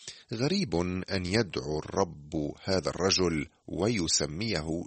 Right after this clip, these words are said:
جبار البأس وهو جبان. لابد وأن جدعون قد اندهش من هذه التسمية أصلا التي لا تنطبق عليه، فبدلا من أن يتشجع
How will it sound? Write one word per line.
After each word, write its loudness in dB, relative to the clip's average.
جبار 0
البأس -2
وهو -2
جبان. 0
لابد 4
وأن 6
جدعون 2
قد 2
اندهش 4
من 0
هذه 0
التسمية 2
أصلا 2
التي 0
لا 2
تنطبق -2
عليه، 0
فبدلا 4
من -2
أن -4
يتشجع 4